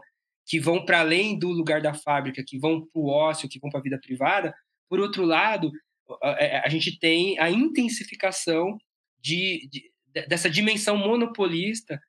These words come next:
de, das, das corporações da, da, ligadas à tecnologia da informação. Aliás, essas passam a controlar tanto os fluxos do capital financeiro, mas também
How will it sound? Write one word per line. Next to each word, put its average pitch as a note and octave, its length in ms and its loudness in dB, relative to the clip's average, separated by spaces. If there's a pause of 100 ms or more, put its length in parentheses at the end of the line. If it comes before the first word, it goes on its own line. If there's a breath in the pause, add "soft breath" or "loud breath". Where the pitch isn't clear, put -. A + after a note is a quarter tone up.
(320)
de, E3 400 -2
das, F#3 280 0
das F3+ 240 2
corporações F#3 680 0
da, E3+ 220 0
da, E3 400 2
ligadas D#3+ 480 2
à E3+ 60 0
tecnologia E3 480 -2
da E3 80 0
informação. E3 520 -2
Aliás, D#3+ 300 2
essas F3 480 2 (380)
passam F#3+ 380 2
a G3 100 0
controlar G#3 840 0 (380)
tanto C4+ 240 0
os B3+ 120 -2
fluxos D#3+ 440 -8
do D3 100 -12
capital D3 340 -6
financeiro, C#3+ 560 -4
mas F#3 200 0
também F#3+ 480 2